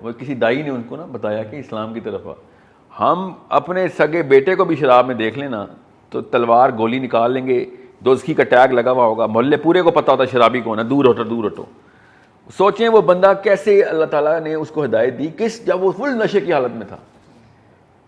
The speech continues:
कि बंदा उस वक्त मुझे जज करने की बजाय मुझसे मोहब्बत कर रहा था, हालांकि मैं उस वक्त सबसे गंदा था।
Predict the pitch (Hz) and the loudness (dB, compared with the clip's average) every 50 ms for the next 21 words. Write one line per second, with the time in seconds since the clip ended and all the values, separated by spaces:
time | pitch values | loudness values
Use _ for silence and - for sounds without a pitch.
0 | _ - 160 170 151 151 156 165 190 185 - 214 247 233 - 226 214 208 220 208 | _ -6 -6 -4 -2 -2 0 2 2 0 2 0 -2 0 0 0 0 4 4 2
1 | 151 123 185 202 233 196 175 196 190 196 196 170 170 185 165 143 151 151 180 214 | 4 6 6 6 6 6 4 2 2 2 -2 -4 -4 -4 -2 0 0 0 0 -2
2 | 247 - - - - - - 160 170 160 214 196 165 156 143 170 185 - 175 160 | -6 -10 -14 -20 -20 -20 -12 -12 -8 -6 -4 0 0 2 2 2 0 2 2 0
3 | 165 160 165 185 170 160 175 180 175 175 175 175 185 170 - 190 185 - - 277 | 0 0 0 0 0 0 0 -2 -4 -6 -6 -6 -6 -4 -4 -6 -6 -2 0 0
4 | 262 - - 226 196 160 160 147 143 135 117 - 82 - - - | 0 2 0 0 0 0 0 0 0 0 0 -2 -8 -10 -12 -20